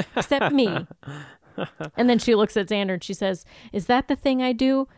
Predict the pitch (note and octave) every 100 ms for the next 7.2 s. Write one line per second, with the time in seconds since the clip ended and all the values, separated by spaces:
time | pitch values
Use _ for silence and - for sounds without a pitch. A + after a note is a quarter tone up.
0 | - A#3 A3+ - A3+ A3+ A3+ A#3+ A#3 A3
1 | G#3 G3 F3+ E3+ E3+ F3+ E3 F3 E3 G#3
2 | - - - C#4 C3+ C#4+ - F#3+ - G#3+
3 | - - - _ - - - G#3+ A#3+ C#4
4 | C#4 - B3 A#3 A3 G#3 G3+ A#3+ A#3+ -
5 | G4 G#3+ F#3+ F#3 A3+ G#3+ - A#3 - F3+
6 | F#3 G#3+ C4+ E4+ G4 - D#4+ C#4 - D4+
7 | E4